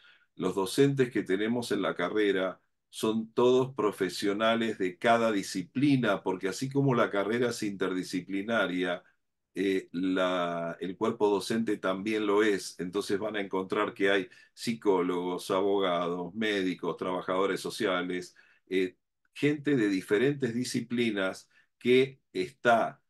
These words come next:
dando las clases a través de qué?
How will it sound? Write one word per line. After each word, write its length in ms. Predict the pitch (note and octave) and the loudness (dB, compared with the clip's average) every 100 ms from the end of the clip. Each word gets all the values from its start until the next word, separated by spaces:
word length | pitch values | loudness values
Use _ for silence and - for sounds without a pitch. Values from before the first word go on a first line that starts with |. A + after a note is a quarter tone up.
| _ | _
dando 440 | D2 G2 F#2 F2 E2 | -4 -2 0 -2 -6
las 180 | F2+ | -8
clases 600 | - C#3 C3 - A#2 - - | 0 2 2 0 -4 -4 -2
a 200 | F#2+ - | 0 0
través 400 | G#2 A2 B2 A#2+ | 0 2 2 2
de 160 | B2+ | 0
qué? 340 | - F#2+ C#2+ | 0 0 -2